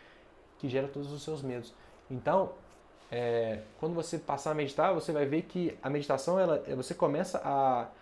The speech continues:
se desidenti-, é, de-, é, desidentificar com os medos, desidentificar,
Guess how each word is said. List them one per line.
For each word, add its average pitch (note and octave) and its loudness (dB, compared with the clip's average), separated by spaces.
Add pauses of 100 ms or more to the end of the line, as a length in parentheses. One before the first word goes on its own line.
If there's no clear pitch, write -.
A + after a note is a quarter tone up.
(340)
se - -6
desidenti-, F#3+ 2 (100)
é, C3 -6
de-, C3 0
é, A#2 -2 (240)
desidentificar D#3+ 0
com D#3 -2
os C3 -4
medos, A#2+ -2 (160)
desidentificar, D3 -2